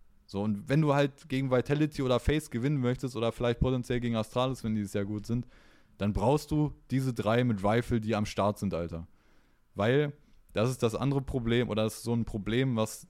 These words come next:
damit, äh, wa-, was du mitgeholt hast. Du hast Cadian geholt, ja.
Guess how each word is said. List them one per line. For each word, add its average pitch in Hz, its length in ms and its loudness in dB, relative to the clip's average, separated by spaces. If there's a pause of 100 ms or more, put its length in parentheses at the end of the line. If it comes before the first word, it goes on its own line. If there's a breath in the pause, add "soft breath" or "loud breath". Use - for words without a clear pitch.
damit, 117 540 -2
äh, 104 300 -8
wa-, 90 160 -2
was 107 560 -6 (500)
du 123 220 -4
mitgeholt 147 600 2
hast. 139 300 -2
Du 110 260 -8
hast - 160 -4
Cadian 151 340 2
geholt, 139 360 2
ja. 135 260 2